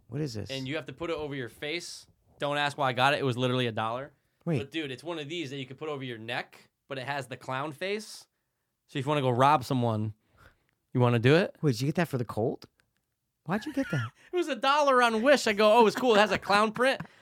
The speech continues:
Speaker 2: But, like, if you wear it right, you can almost make it look like it's the clown face on your face.
Speaker 1: Oh, that's dope as
Speaker 2: You can
Speaker 1: fuck.
Speaker 2: definitely rob someone
Speaker 1: Oh, I
Speaker 2: with it.
Speaker 1: love that.
Speaker 2: I'm
Speaker 1: What
Speaker 2: gonna
Speaker 1: are you
Speaker 2: pop it
Speaker 1: talking
Speaker 2: on real
Speaker 1: about?
Speaker 2: quick.
Speaker 1: I fucking love that, dude.
Speaker 2: Yeah, why not,
Speaker 1: That's,
Speaker 2: right?
Speaker 1: like, fantastic.
Speaker 2: It's kinda cool, right?
Speaker 1: It's amazing. I don't
Speaker 2: Feels
Speaker 1: have
Speaker 2: like
Speaker 1: one.
Speaker 2: a, like a neck condom.
Speaker 1: Dude, that's awesome, bro.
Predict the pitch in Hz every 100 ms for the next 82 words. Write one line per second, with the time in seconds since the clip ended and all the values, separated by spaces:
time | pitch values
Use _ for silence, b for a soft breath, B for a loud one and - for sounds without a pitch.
0 | - 190 180 170 202 170 190 226 220 254
1 | 202 180 185 196 196 151 190 175 160 185
2 | 175 160 156 - 135 165 165 131 151 135
3 | 151 147 127 131 117 127 175 135 156 175
4 | - 196 190 214 147 113 127 170 123 110
5 | 127 165 123 127 165 95 85 139 147 175
6 | 175 135 117 104 101 110 - 170 110 139
7 | 143 92 85 95 127 127 117 123 135 120
8 | 123 135 180 - 139 123 135 156 - 60
9 | - 202 311 285 330 330 190 247 302 -
10 | 160 170 120 113 135 151 120 113 143 156
11 | 151 160 147 143 220 - 170 139 120 113
12 | 202 156 143 127 - 120 156 - - 82
13 | 123